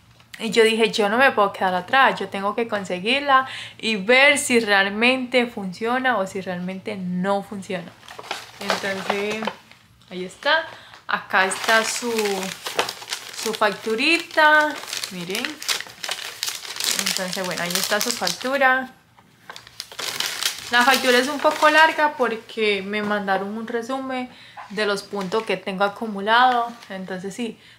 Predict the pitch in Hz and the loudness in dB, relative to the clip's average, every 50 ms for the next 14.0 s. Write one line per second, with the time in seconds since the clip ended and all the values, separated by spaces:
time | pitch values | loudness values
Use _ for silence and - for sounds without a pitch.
0 | _ - - 214 214 - 202 196 - - 214 214 233 247 254 247 262 277 277 277 | _ -14 -14 -10 -6 -6 -6 -6 -6 -8 -8 -4 -4 -4 -4 0 0 0 0 2
1 | 277 262 247 220 208 202 190 185 175 - 180 180 180 190 196 202 196 175 - - | 2 2 2 2 0 -2 -6 -8 -8 -8 -8 -8 -8 -8 -8 -8 -10 -10 -12 -14
2 | 202 180 _ - 254 262 285 285 285 269 247 254 226 202 190 190 190 185 180 170 | -16 -16 _ -4 -2 -2 -2 -2 -4 -6 -4 -4 -2 -2 -2 -4 -4 -8 -8 -6
3 | 208 214 220 214 185 190 185 180 175 185 226 240 247 254 214 196 185 175 175 185 | -4 -4 -4 -4 -4 -4 -6 -6 -4 -4 -4 -4 -4 -4 -4 -2 -2 -2 -4 -6
4 | 180 - - 240 240 240 226 233 - 175 175 175 - - 180 170 170 175 185 180 | -4 0 2 2 2 2 0 0 -2 -4 -4 -4 -8 -12 -12 -10 -8 -6 -4 -4
5 | - - 180 - _ - - - - - - - _ - 233 226 226 254 247 254 | -4 -6 -8 -14 _ -20 -20 -20 -20 -20 -20 -12 _ -2 -2 4 4 6 6 6
6 | 269 262 262 254 214 180 175 208 - - - _ _ _ _ _ _ _ - - | 4 4 4 2 0 0 -2 -8 -14 -20 -20 _ _ _ _ _ _ _ -2 2
7 | 226 240 247 254 254 269 302 302 302 294 269 233 - - - - - - - - | 4 6 6 4 6 8 10 10 10 10 10 8 6 2 -6 -10 -14 -20 -20 -20
8 | _ _ _ - - _ _ _ _ _ _ _ _ _ _ _ _ _ _ _ | _ _ _ -20 -20 _ _ _ _ _ _ _ _ _ _ _ _ _ _ _
9 | _ _ _ _ _ - 220 247 285 277 254 277 302 311 311 302 277 277 - - | _ _ _ _ _ -4 4 6 6 8 8 8 8 10 8 8 6 4 2 0
10 | 240 226 240 269 294 330 339 320 311 311 294 269 247 233 233 233 240 262 262 254 | -2 0 2 4 4 4 4 6 6 6 6 4 2 0 2 2 2 0 0 -2
11 | 240 240 - 220 208 - - 208 202 247 269 320 349 320 320 294 294 240 233 - | -4 -2 -2 -4 -4 0 -2 -2 2 4 4 4 6 6 4 2 2 -4 -6 -4
12 | - 202 180 202 190 190 202 202 202 226 233 220 208 190 - - 170 165 - - | -4 -2 0 0 0 0 0 -2 -2 -2 2 2 2 2 2 -2 -6 -6 -6 -4
13 | 262 294 294 277 269 - - 196 180 - - 190 185 185 190 196 - 190 175 - | -2 2 6 6 6 6 4 0 -4 -2 0 0 0 2 0 -2 -2 -4 -8 -10